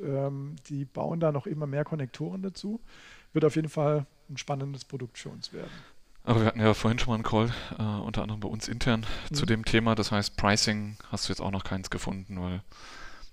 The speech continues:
Speaker 2: ähm, generell ist asim, äh, potenziell immer eine, eine, eine, ähm, exklusivere Sache, eine teurere Sache. Aber es ist sein Geld wert in der Regel, aber ist natürlich die Frage, ob Microsoft hier jetzt potenziell auch preisaggressiv einsteigt und eine attraktive Lösung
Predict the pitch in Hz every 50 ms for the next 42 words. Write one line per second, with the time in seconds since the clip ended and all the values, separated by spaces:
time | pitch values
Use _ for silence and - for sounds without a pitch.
0 | - - - 90 90 92 104 101 101 - - - - - - - - - 123 127
1 | 127 123 127 117 - - 113 104 107 120 127 123 113 98 - - - - - -
2 | - - - - - - 107 107 104 - 101 95 101 113 131 127 120 117 113 110
3 | 110 110 110 110 110 107 110 107 104 101 101 101 101 - - 98 98 98 98 98
4 | - - - - - - - - 117 110 117 139 135 120 110 104 107 110 113 107
5 | 101 98 104 107 120 131 123 113 110 110 101 107 104 - 123 - - - - -
6 | - - - - - - - - - - 113 117 127 120 - - - 110 104 101
7 | 101 101 104 110 143 202 - 202 190 190 175 165 170 165 165 123 120 113 - -
8 | - - - - - - - - - - - - - - 110 104 104 104 - 104
9 | - 98 98 104 104 101 95 95 - 117 - 107 98 - - 110 101 101 98 -
10 | - - 104 98 101 98 - - 95 95 95 - - 98 95 - - 101 - -
11 | - - 104 98 - - 92 92 - - - 101 101 - - - 98 95 - -
12 | - - - - 98 - - 95 98 98 98 104 101 98 95 -